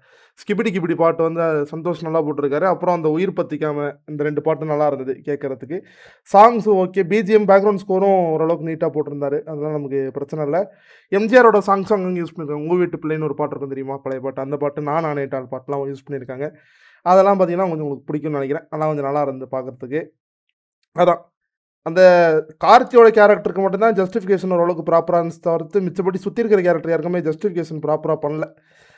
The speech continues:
அதுதான் எனக்கு பெரிய பிரச்சனையா இருந்துச்சு. ஸ்கிரீன் பிளேலையும் பெரிய இம்பாக்ட் இல்ல. ஒரு கேரக்டர் சாவும் இன்டர்வல் டைம்ல, அந்த கேரக்டர் சாவறப்ப, "என்னப்பா செத்துருச்சா, அவ்வளவுதான்ற" மாதிரி இருக்கும். செத்ததுக்கப்புறம் இவருக்கு ஒரு விஷயம் நடக்கும் நம்ம கார்த்திக்கு,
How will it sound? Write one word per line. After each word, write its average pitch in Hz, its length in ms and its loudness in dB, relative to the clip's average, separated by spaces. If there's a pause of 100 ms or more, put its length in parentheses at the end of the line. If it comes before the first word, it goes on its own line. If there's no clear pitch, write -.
(180)
அதுதான் 165 280 4
எனக்கு 185 200 0
பெரிய 175 220 0 (180)
பிரச்சனையா 160 320 -6
இருந்துச்சு. 156 320 -4 (500)
ஸ்கிரீன் 254 320 2
பிளேலையும் 233 320 6
பெரிய 208 260 4
இம்பாக்ட் 208 360 2
இல்ல. 160 180 -2 (200)
ஒரு 165 120 -4
கேரக்டர் 202 480 2
சாவும் 196 300 2
இன்டர்வல் 180 380 0
டைம்ல, 151 300 -2 (120)
அந்த 180 200 -4
கேரக்டர் 180 420 -2
சாவறப்ப, 180 400 2 (920)
"என்னப்பா 165 340 0
செத்துருச்சா, 175 460 0
அவ்வளவுதான்ற" 165 500 2
மாதிரி 160 240 -2
இருக்கும். 170 280 -2 (480)
செத்ததுக்கப்புறம் 226 760 4
இவருக்கு 208 360 4
ஒரு 196 160 6
விஷயம் 196 260 4
நடக்கும் 180 300 0
நம்ம 165 140 -6
கார்த்திக்கு, 160 500 -2